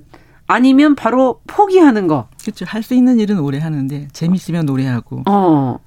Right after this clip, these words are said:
Speaker 2: 하기 힘들다는 느낌이 들면 그때부터 하기 싫어지는데
Speaker 1: 네.
Speaker 2: 학교 아닌데 그거는 퇴학, 아니, 퇴학은 그렇고
Speaker 1: 어.
Speaker 2: <laughs> 중도 포기해도 되는 것들은 그럴 때 바로 마무리를 잘 짓는다 그랬잖아요.
Speaker 1: 예.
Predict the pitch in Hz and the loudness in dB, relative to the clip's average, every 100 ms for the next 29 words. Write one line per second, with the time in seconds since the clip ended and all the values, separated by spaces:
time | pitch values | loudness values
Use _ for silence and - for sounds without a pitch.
0 | - 180 226 214 247 233 233 214 170 180 | -14 -8 -4 -2 0 0 0 0 -2 -4
1 | 175 160 151 156 - 151 143 147 170 202 | -4 -6 -8 -8 -8 -12 -10 -12 -10 -10
2 | - 233 214 175 147 151 143 180 165 151 | -8 -8 -6 -6 -6 -8 -6 -2 0 0
3 | 135 - _ _ _ 240 - 254 185 170 | -4 -12 _ _ _ -14 -4 -2 0 0
4 | 165 160 - 151 143 143 143 - - _ | -2 -4 -6 -6 -6 -6 -8 -10 -16 _
5 | _ _ - - - - 233 214 196 143 | _ _ -20 -20 -20 -8 -4 -4 -6 -10
6 | 127 - 208 220 196 143 123 190 156 - | -10 -6 -4 -2 -2 -4 -4 -6 -6 -2
7 | 196 170 131 117 - 190 208 - 208 208 | 0 2 0 -6 -8 -4 -4 -4 -4 -2
8 | 190 165 156 156 143 139 156 160 143 135 | -4 -4 -4 -4 -6 -6 -8 -6 -6 -6
9 | 143 131 135 160 - - - _ 151 151 | -8 -8 -6 -8 -10 -20 -20 _ -2 0
10 | 190 202 175 180 156 143 139 147 143 131 | 2 0 -2 -4 -4 -6 -4 -4 -4 -6
11 | 127 123 123 131 147 180 180 143 123 | -8 -8 -8 -8 -4 0 0 0 -4